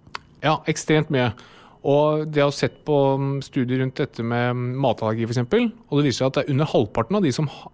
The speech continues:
eh, tror at de er allergiske mot matvarer, som faktisk er det. Ehm, litt mindre på disse spesifikke som skalldyr og nøtteallergi og sånn, for der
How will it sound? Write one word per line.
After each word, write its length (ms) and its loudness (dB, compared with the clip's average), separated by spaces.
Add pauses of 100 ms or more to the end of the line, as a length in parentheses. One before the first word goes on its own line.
(140)
eh, 280 -2 (340)
tror 240 0
at 100 0
de 80 0
er 80 2
allergiske 640 -4
mot 140 -4
matvarer, 360 -2
som 100 -4
faktisk 460 -4
er 200 -6
det. 120 0 (880)
Ehm, 800 -2
litt 240 -2
mindre 260 2
på 100 0
disse 200 -2
spesifikke 540 -4
som 140 -2
skalldyr 520 -2
og 120 2
nøtteallergi 540 -4
og 80 -2
sånn, 120 0
for 80 0
der 320 2